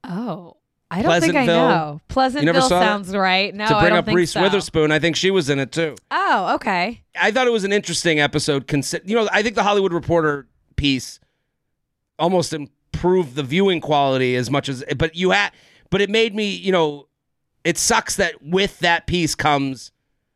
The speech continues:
Speaker 2: disgusting people who have to make it good and evil, good versus evil. It just, he's just Big Dog Gary. And, and
Speaker 1: I
Speaker 2: honestly,
Speaker 1: know.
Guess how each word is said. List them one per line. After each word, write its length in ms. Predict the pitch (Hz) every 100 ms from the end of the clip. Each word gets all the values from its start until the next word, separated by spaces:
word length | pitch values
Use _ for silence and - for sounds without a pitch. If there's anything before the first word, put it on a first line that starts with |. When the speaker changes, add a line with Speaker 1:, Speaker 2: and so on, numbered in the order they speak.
| _ _ _ _ _
Speaker 2:
disgusting 600 | 160 - - 156 - 151
people 420 | - 185 170 170
who 120 | 151
have 220 | 151 147 -
to 80 |
make 420 | 151 147 151 147 151
it 220 | 143 - _ _ _ _ _ _ _ _ 135
good 200 | 165 156
and 120 | 143
evil, 520 | 147 131 131 123 120 98
good 180 | 147 139
versus 300 | 143 117 120
evil. 440 | 131 117 120 117 113
It 140 | 127 120
just, 260 | 135 123 _ _ _ _ _ _ _ _ _
he's 200 | - 202
just 180 | 190 214
Big 140 | 254 220
Dog 220 | 262 262
Gary. 460 | 233 277 262 160 - _
And, 140 | 196 254
and 160 | 311 339
Speaker 1:
I 120 | 294
Speaker 2:
honestly, 340 | 247 220 -
Speaker 1:
know. 240 | 202 170